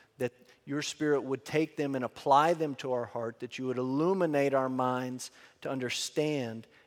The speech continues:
and to respond in a way that would bring you glory.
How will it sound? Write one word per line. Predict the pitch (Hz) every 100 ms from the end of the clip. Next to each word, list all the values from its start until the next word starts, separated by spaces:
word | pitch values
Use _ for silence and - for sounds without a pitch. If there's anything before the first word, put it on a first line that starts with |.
| -
and | 117
to | 127
respond | 123 - - 139 143 135
in | 127
a |
way | 127 123
that | 120 107
would | 120 113
bring | 123 123
you | 117 110
glory. | - 104 92